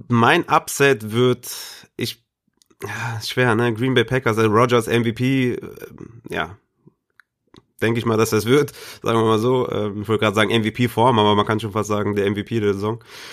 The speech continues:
Ah, ich weiß nicht, die Rams-Defense ist schon echt stark und, ah, ich bin e-, also das, das wird so ein Spiel, wo ich, wo ich echt keinen Gewinner so richtig tippen kann.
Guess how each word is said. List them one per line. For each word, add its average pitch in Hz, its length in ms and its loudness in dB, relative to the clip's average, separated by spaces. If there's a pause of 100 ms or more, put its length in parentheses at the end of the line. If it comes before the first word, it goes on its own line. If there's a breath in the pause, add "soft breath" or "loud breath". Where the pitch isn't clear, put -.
(440 loud breath)
Ah, 156 280 0
ich 147 100 -2
weiß 180 180 2
nicht, 120 180 0
die 120 60 2
Rams-Defense 160 580 2
ist 143 100 -4
schon 170 200 2
echt 156 240 -2
stark 156 480 -2 (260)
und, 120 680 0 (420)
ah, 135 380 -6 (200)
ich - 140 -18
bin 147 140 0
e-, 135 160 0
also 143 180 2
das, 208 140 2
das 170 340 0
wird 185 160 0
so 175 120 0
ein 156 180 2
Spiel, 170 240 0
wo 143 80 0
ich, 131 100 -4
wo 123 280 -4
ich 135 180 -4
echt - 220 -4
keinen 135 420 0
Gewinner 131 320 2
so 117 100 0
richtig 123 300 -4
tippen 131 260 -4
kann. 117 240 0